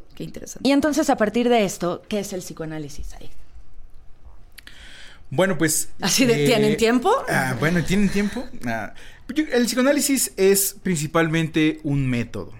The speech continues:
Speaker 3: ¿no? Un método de indagación del psiquismo, de la mente. Eh, por supuesto, también es una teoría, es, tiene funda-, eh, fundamentos teóricos, ¿no? Hay, eh, psicoanálisis científico, ¿no? Hay quien,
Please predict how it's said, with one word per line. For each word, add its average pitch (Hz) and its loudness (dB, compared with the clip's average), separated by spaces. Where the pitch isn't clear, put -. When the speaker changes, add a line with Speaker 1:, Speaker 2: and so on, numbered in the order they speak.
Speaker 3:
¿no? 139 -6
Un 170 -2
método 151 2
de 113 -2
indagación 107 -2
del 113 -4
psiquismo, 104 -8
de 95 -6
la 92 -6
mente. 95 -6
Eh, 131 -2
por 143 0
supuesto, 160 0
también 143 2
es 143 -2
una 147 0
teoría, 147 0
es, 120 -4
tiene 117 -2
funda-, 117 -4
eh, 101 -6
fundamentos 110 -4
teóricos, 120 -2
¿no? 117 -10
Hay, 123 -2
eh, 113 -8
psicoanálisis 117 -4
científico, 127 -4
¿no? 117 -6
Hay 151 -6
quien, 120 -8